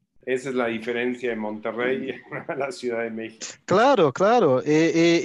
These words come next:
Speaker 2: eh, la Ciudad de México tiene sismos también, ¿no?
Speaker 1: Y tiene sismos, exactamente.
Speaker 2: Claro, claro.
Speaker 1: Y muy
Speaker 2: Eh, ¿cómo
Speaker 1: fuerte.
Speaker 2: se, eh, cómo tratas esta relación de sismos, vientos y la fundación, la interacción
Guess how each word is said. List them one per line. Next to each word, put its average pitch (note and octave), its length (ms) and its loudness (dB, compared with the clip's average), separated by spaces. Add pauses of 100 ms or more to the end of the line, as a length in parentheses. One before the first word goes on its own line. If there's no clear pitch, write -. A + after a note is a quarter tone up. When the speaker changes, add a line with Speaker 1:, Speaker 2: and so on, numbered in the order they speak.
(180)
Speaker 2:
eh, D#3 60 0
la F3 140 2
Ciudad G3 300 2
de G3+ 100 2
México B3 420 0
tiene G#3+ 320 2
sismos D3 480 -2
también, D3 320 -2
¿no? A#3 340 -4 (560)
Speaker 1:
Y A2 160 -12
tiene G2+ 300 -10
sismos, D#3 680 -12 (120)
exactamente. G#2 1200 -14 (120)
Speaker 2:
Claro, B2+ 380 -2 (220)
claro. B2+ 320 -6
Speaker 1:
Y G#2+ 60 -14
muy A#2 240 -10
Speaker 2:
Eh, F3 100 2
¿cómo B2 220 4
Speaker 1:
fuerte. B3 240 2 (320)
Speaker 2:
se, F#3+ 80 2
eh, F#3 40 4
cómo C4 240 2
tratas G#3+ 600 2
esta F3+ 560 4
relación F3+ 640 2
de D3 140 0
sismos, A#3+ 680 -4
vientos G#3 480 -4
y G3 60 2
la F#3+ 100 4
fundación, F3 580 -4
la D#3+ 80 2
interacción G#3 720 0